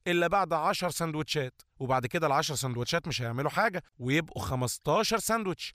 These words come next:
شيء كده أشبه بالإدمان. غير ارتباط الأكل باللذة، فطبيعي كمان إن الأكل يرتبط ببعض الحاجات النفسية والاجتماعية، ومفيش مانع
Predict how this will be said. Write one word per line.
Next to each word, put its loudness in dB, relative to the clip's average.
شيء -4
كده 0
أشبه -2
بالإدمان. -2
غير 0
ارتباط -2
الأكل -2
باللذة، 0
فطبيعي 0
كمان 0
إن -4
الأكل -2
يرتبط 0
ببعض 0
الحاجات -2
النفسية -2
والاجتماعية، 0
ومفيش -4
مانع 0